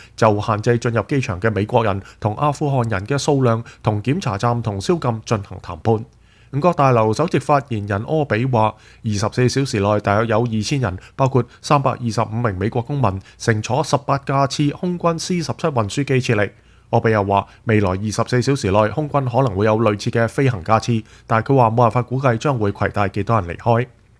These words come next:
柯比又話，政府正在考慮點去處理另一個不同但係有關嘅問題，就係被阿富汗安全部隊丟棄，落入塔利班或者其他激進組織手中嘅一系列軍事裝備、武器同飛機。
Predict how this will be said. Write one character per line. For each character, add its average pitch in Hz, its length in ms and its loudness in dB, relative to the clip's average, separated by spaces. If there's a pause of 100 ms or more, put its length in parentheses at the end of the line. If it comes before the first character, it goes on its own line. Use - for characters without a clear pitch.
(440)
柯 131 140 6
比 127 140 6
又 117 120 6
話， 110 200 6 (200)
政 156 160 0
府 156 120 -2
正 147 160 -2
在 123 100 0
考 120 200 0
慮 135 180 2 (180)
點 143 160 2
去 170 80 2
處 131 140 -2 (120)
理 123 100 4
另 117 120 0
一 139 140 -4
個 120 240 2
不 156 140 0
同 95 300 -8
但 104 120 0
係 104 100 0
有 104 240 2
關 139 160 -4
嘅 131 80 0
問 107 100 0
題， 95 220 0 (240)
就 113 100 0
係 101 120 4
被 104 200 0 (180)
阿 120 100 4
富 120 140 -2
汗 113 200 -2
安 139 100 2
全 104 160 0
部 101 140 0
隊 113 140 2
丟 143 160 2
棄， 123 200 4 (200)
落 120 160 4
入 113 80 -2
塔 131 200 -2
利 110 80 2
班 151 260 0
或 120 120 -4
者 123 160 0
其 95 180 -4
他 135 180 0
激 147 120 -4
進 107 240 -2
組 104 160 2
織 135 160 -4
手 107 180 2
中 131 220 0
嘅 117 100 2
一 120 160 2
系 123 100 0
列 92 120 0
軍 123 260 0
事 110 80 2
裝 123 200 -2
備、 95 280 0
武 95 200 2
器 95 240 -2
同 90 120 -12
飛 - 160 2
機。 123 260 0